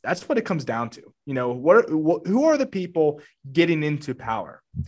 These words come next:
All of them preach how they're in it, you know, to help everybody else, and they're, you know, they're smart, the smartest of the bunch, and they, they, they're trying to do the best thing for America. But when they truly get in there, and when, they, when you really take a look at what they're doing,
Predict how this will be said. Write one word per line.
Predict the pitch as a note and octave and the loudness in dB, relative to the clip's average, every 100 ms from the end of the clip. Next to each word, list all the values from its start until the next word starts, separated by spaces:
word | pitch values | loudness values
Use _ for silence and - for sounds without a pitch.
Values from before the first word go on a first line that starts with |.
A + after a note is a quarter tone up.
| - - _ _ _ _ D3+ | -8 -10 _ _ _ _ -16
All | D3 D#3+ C4 | 0 6 8
of | D#4 | 8
them | D4 A#3 | 4 4
preach | - A3+ A3 | 4 4 2
how | - F3 E3+ E3+ | 0 4 4 4
they're | C#3 C#3 | 0 0
in | F3 | 0
it, | E3+ D#3 | -2 -4
you | D#3+ | -6
know, | C3 | -6
to | B2 A#2+ | -8 -4
help | F3 G3+ G3 | 2 4 4
everybody | F3+ F3+ F3 D#3+ C#3+ | 4 4 4 4 4
else, | C#3 C3 B2+ A2+ | 2 0 -6 -12
and | G#2+ G#2 | -14 -12
they're, | G#2 G2+ | -12 -14
you | A2 | -16
know, | F#2 | -16
they're | G#2 | -18
smart, | G#2 - D#3 E3 D#3+ - | -20 0 4 4 2 -10
the | A#2 | -10
smartest | - F3 G3+ D#3+ | 0 4 4 6
of | E3+ | 4
the | D#3 | 4
bunch, | C3 B2+ A#2+ A2+ | 0 -2 -4 -10
and | A2 G#2 | -14 -12
they, | G#2 G#2+ A2 | -14 -14 -14
they, | A2+ A2 | -14 -12
they're | A#2+ A#2 | -12 -12
trying | - E3+ F3+ | -4 0 0
to | |
do | D#3+ | 2
the | D#3+ | 2
best | C#3+ C3+ C3 | 4 2 0
thing | B2+ C3 | -6 -6
for | B2+ A#2 | -4 -4
America. | A2 G#2 G#2 G#2+ G2 - _ _ _ - | -4 -4 -4 -4 -4 -6 _ _ _ 0
But | E3+ D#3+ E3 | 4 4 2
when | E3+ | 0
they | E3 | 0
truly | D3+ - C4 G3 | -2 -2 0 2
get | D3 | 4
in | D#3 D#3 | 2 2
there, | A#2+ A2 | -2 -2
and | A2+ C3+ C#3+ | -6 -10 -4
when, | D3 | -2
they, | D3 | -2
when | C#3 D3 | -4 -4
you | C#3+ | 2
really | E3+ A#3 G3 - _ | 4 4 0 -8 _
take | - F3 | -6 -2
a | D3 | 2
look | C#3+ C#3+ | 2 2
at | A2 | -2
what | B2+ | -2
they're | B2+ | -2
doing, | A#2+ B2+ C3+ A#2 | -4 -2 -2 -4